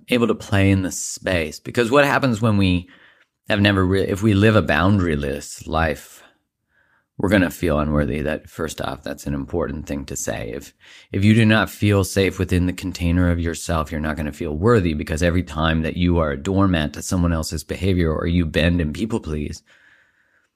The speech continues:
you're sending the message to yourself that you're not worthy of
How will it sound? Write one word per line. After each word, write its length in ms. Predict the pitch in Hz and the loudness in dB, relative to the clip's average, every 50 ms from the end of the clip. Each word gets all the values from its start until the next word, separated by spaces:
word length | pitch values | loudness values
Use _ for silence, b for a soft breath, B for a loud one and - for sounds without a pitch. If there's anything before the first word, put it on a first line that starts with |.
| _ _ _ _ | _ _ _ _
you're 140 | 123 120 113 | 4 4 4
sending 460 | - 123 117 104 98 92 92 92 90 | 6 6 6 6 6 6 4 2 2
the 100 | 95 92 | 2 4
message 440 | 92 92 92 87 - 90 78 - - | 4 4 4 2 0 -6 -8 -6 -4
to 100 | - 98 | -2 -2
yourself 400 | 90 80 - - 98 92 85 - | -2 0 0 0 0 0 0 -2
that 160 | 87 87 85 | -4 -2 0
you're 100 | 87 82 | 0 0
not 260 | 80 80 73 - - | 0 -2 -2 -4 -2
worthy 500 | 95 104 117 117 104 85 87 - - - _ _ _ _ _ _ _ _ _ _ _ _ _ _ _ _ _ _ _ - | 0 2 2 2 2 0 -4 -8 -12 -16 _ _ _ _ _ _ _ _ _ _ _ _ _ _ _ _ _ _ _ 0
of 420 | 117 104 95 92 92 - - | 2 2 2 2 -2 -6 -12